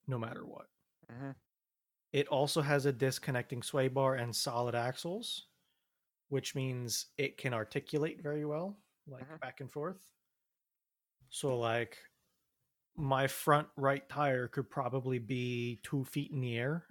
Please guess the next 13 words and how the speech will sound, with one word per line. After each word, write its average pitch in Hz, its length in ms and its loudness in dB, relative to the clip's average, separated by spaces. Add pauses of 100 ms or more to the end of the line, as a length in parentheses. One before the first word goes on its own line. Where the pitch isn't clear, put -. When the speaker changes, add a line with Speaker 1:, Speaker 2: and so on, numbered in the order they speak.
Speaker 1:
and 135 140 -2
all 120 180 0
four 127 220 -4
of 117 60 -6
my 120 100 -2
tires 123 280 0
would 127 140 -8
still 135 160 -4
be 135 100 0
on 135 80 0
the 139 60 0
ground. 156 320 -4 (480)
Speaker 2:
Mm-hmm. 143 140 -6